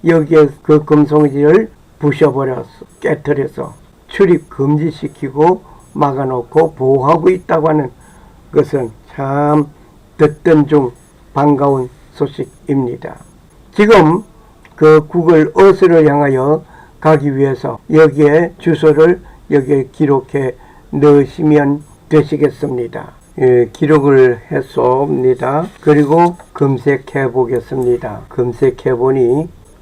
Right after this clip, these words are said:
완전히 이곳은 애굽 쪽에서 놀아나지 않고 있다고 하는 것을 여러분 보실 수 있죠. 사우디아라비아 국에 있다고 하는 것을 느끼고 있습니다.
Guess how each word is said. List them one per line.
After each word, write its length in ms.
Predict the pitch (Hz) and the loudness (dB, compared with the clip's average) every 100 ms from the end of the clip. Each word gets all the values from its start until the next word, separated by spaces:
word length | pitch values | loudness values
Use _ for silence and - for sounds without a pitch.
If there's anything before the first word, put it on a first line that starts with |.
| _ | _
완전히 600 | 143 143 147 175 220 311 - _ _ _ - | -4 -2 2 2 2 -2 -6 _ _ _ -2
이곳은 680 | 170 175 156 151 120 156 - _ _ - - | 2 2 2 -2 -2 -4 -8 _ _ -20 -2
애굽 340 | 208 226 185 | 2 2 2
쪽에서 440 | 208 185 170 180 165 | 4 4 4 2 2
놀아나지 640 | 151 156 151 147 143 143 | 4 2 2 0 0 -2
않고 380 | 151 160 190 185 | -2 0 2 0
있다고 340 | 151 170 156 143 | -2 -2 -2 -2
하는 160 | 143 | -2
것을 460 | 135 - 165 165 202 | -4 -6 -6 -6 -6
여러분 360 | 139 127 127 | -6 -4 -6
보실 340 | 117 147 - - | -4 -6 -4 -8
수 180 | - 147 | -4 -4
있죠. 560 | 135 - 151 143 190 - | -4 -6 -4 -4 -6 -6
사우디아라비아 1160 | - 151 151 156 156 127 131 135 156 156 185 196 | -2 0 0 0 -2 -2 -2 0 0 2 0 0
국에 340 | 165 175 170 | -2 -2 0
있다고 600 | 151 156 151 - - 143 | 0 -2 -8 -4 -4 -2
하는 140 | 143 135 | -2 -2
것을 400 | 131 151 160 180 _ _ _ _ | -4 0 0 -2 _ _ _ _
느끼고 640 | 147 147 147 - 180 185 | -4 -4 -6 -14 -2 2
있습니다. 760 | 175 160 156 131 127 135 123 | 2 0 -2 -2 -4 -6 -12